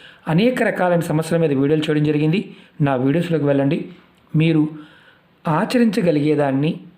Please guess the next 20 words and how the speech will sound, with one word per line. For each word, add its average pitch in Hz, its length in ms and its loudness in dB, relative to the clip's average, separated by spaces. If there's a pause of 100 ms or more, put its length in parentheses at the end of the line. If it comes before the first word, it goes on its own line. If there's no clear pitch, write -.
(180)
మీ 165 120 2
మనసుకు 160 420 0
చేయడానికి 185 680 0
అనువుగా 180 380 0
ఉన్నదాన్ని 147 600 0 (380)
ప్రయత్నించేయండి. 156 760 -2 (340)
ఎందుకంటే 156 680 0 (420)
నేను 156 180 0
ఎవరిని 208 340 0
కూడా 147 500 -2 (460)
"పలాంది 156 320 0
చేయండి" 160 720 0 (200)
అని 170 100 0
బలవంతం 147 380 0
చేయను. 131 280 -4 (100)
ఎందుకంటే 151 600 0 (280)
మీకు 143 180 0
కాలం 147 360 -2
కూడా 147 420 -2 (220)
సహాయం 151 580 -2